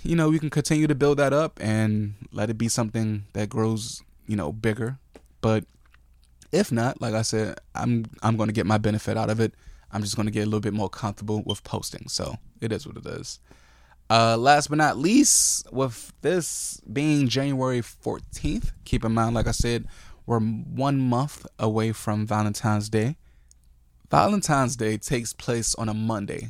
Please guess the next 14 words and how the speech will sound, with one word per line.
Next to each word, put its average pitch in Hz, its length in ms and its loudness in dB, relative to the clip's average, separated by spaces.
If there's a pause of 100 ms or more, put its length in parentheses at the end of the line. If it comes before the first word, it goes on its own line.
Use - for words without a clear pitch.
this 110 320 -6
year, 117 320 -10 (220)
and 117 500 2 (160)
I'm 123 220 0
already 127 260 2
trying 127 240 -2
to 127 60 -2
put 117 240 -4
in 117 200 0
my 110 460 2 (440)
request - 580 -4
to 110 80 -4
take - 340 -4
off 107 380 -4